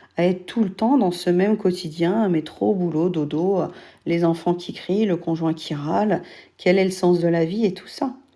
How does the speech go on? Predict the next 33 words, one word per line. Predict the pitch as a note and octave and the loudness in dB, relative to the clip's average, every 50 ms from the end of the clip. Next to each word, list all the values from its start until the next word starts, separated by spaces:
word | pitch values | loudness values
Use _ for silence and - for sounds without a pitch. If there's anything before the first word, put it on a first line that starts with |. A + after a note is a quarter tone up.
| _ _ _ _ _ _ _ _ _ _ _ _ | _ _ _ _ _ _ _ _ _ _ _ _
On | - F3 F3+ | 4 6 6
n'est | F3+ F3 | 6 6
pas | F3 F#3 G3 F#3+ | 6 4 2 2
tous | G3 - B3 A3+ - | 2 -2 -4 0 2
à | F3+ F3 | 0 2
des | E3+ E3 D#3+ | 2 0 -4
crises | - - F3 E3 D#3+ | -4 -8 -8 -6 -4
existentielles, | E3 D#3+ D#3+ D#3+ D3 - - - D#3 D3+ - - - E3+ E3 - - - | -4 -4 -4 -6 -14 -14 -12 -12 -12 -10 -10 -2 -2 0 0 0 -2 0
heureusement, | E3 D#3 D#3 D#3+ D#3 D#3 E3+ F#3 A3 D#4 F4 F4 - - - _ _ _ _ _ _ _ _ - | 0 0 2 0 -4 -2 0 0 2 2 0 -2 -6 -16 -20 _ _ _ _ _ _ _ _ -2
mais | D#3+ D#3 D#3 | -2 -2 -2
quand | - G#3 A3+ A3+ - G#3 | 0 0 0 0 2 0
on | G3 | 2
rencontre | F3+ F#3+ F#3+ F#3+ F#3+ A#3+ A#3 G#3 | 2 2 2 2 2 2 2 2
des | F#3+ F#3 | 4 2
gens | F3 F#3+ G3 F#3+ | 2 2 2 2
autour | F3 F3 - E3+ E3 | 0 -2 -4 -6 -2
de | E3 E3+ | -2 0
nous | F3 F#3+ F#3+ | 0 0 0
qui | F#3 - - - | -2 -6 -10 -10
sont | - - - F3 E3 E3+ - - - - _ _ _ - | -10 -4 -2 -2 -2 -2 -6 -20 -20 -20 _ _ _ 2
au | G3 G3+ | 2 2
plus | G3 G3+ - - - F#3 | 2 2 -8 -6 -6 -2
bas | - F#3+ F#3+ B3 F#4 - - - - _ - - | 2 4 4 4 4 -2 -6 -14 -20 _ -4 -4
et | F3 F3 | -4 -2
qui | - - - F#3+ | -2 -2 2 2
ont | F3 D#3+ | 2 2
perdu | E3 - G3 F#3+ F#3 F3+ - A#3+ | 2 0 -2 -2 -2 -2 2 2
une | A3 F#3 E3+ | 2 4 4
motivation | F3 F3+ F3 - - F3 F3 F3 F3 F3+ - - G#3 G3 F#3+ - | 4 2 2 0 -2 0 0 0 0 -2 -2 -4 -2 -4 -4 -2
et | - E3 E3 E3 E3 - - - - - _ _ - | 0 2 2 2 0 -6 -18 -20 -20 -20 _ _ -2
une | F3 F3 E3+ E3 D#3+ D#3 - - | 0 0 2 2 0 -2 -4 0
estime | - F#3+ F#3 - - - - - G3+ F#3+ F3+ F3+ | 0 0 0 0 -6 -12 -4 -2 0 2 2 2
d'eux, | E3 F3+ A3+ F4+ F4+ | 2 2 0 0 0